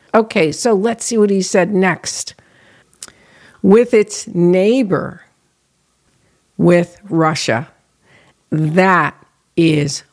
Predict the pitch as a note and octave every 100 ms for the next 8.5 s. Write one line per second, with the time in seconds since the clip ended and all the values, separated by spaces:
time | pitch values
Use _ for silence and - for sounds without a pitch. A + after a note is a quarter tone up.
0 | - D#3 E3 E3+ E3+ C#3+ - - G#3 -
1 | A3+ G3 C4+ A3+ - - G3 F#3 G3 A3
2 | G#3+ F#3 - F#3 E3 E3 F3 A3 D#4 B3+
3 | F3 - G#3 B3 C4 B3+ A#3 G3+ G#3 A3
4 | A3+ G#3+ - F#3+ E3 - G#3+ A3+ A#3 D#3
5 | G2+ E3+ _ _ - - _ G#3 G3+ G3+
6 | G3 G#3 A3 C#4 D4+ C4+ G#3 A3 G#3+ -
7 | - - F3 F3 D#3+ E3 D3 - - -
8 | A#3 D#3+ - - -